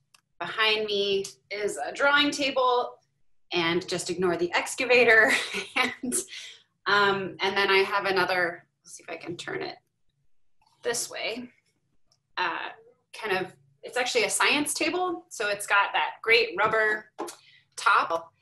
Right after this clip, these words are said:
Um, so my studio is just, it's a bedroom in my house, essentially, that's on the other side of, it's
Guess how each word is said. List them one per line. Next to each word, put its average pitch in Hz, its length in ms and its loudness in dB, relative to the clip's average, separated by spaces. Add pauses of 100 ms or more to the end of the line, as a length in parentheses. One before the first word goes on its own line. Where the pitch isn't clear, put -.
(380)
Um, 170 500 2 (300)
so 214 340 0
my 226 320 4
studio 277 540 2
is 226 180 2
just, - 360 -4
it's 214 160 -8
a 208 120 -4
bedroom 214 380 -2
in 202 120 -4
my 185 120 0
house, 190 460 -2
essentially, 185 760 -4
that's 175 260 -4
on 185 100 0
the 185 120 -4
other 190 200 -4
side 175 320 -2
of, 165 120 -6 (280)
it's - 380 -14